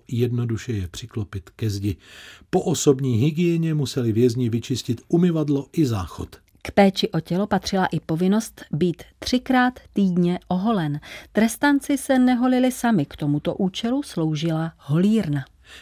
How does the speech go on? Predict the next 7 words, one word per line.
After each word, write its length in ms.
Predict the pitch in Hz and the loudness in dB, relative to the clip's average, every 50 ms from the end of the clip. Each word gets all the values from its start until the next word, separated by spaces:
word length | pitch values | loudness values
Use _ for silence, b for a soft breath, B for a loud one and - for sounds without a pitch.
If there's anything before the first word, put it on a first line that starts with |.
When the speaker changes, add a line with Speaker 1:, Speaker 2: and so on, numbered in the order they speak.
| B B B | B B B
Speaker 1:
Kdo 260 | 139 113 139 180 185 | 2 4 6 6 4
to 140 | 185 143 110 | 4 2 0
stihl, 500 | - - - 190 139 165 180 180 175 - - | 0 2 2 4 4 4 2 -2 -4 -4 -2
mohl 360 | 131 131 156 147 127 160 170 | 0 2 4 4 4 2 2
si 200 | 170 - - 165 | 0 0 -2 -2
po 200 | 160 - - 131 | 0 2 2 2
ránu 380 | 135 135 131 135 131 131 135 - | 2 2 0 -2 -2 -2 -4 -4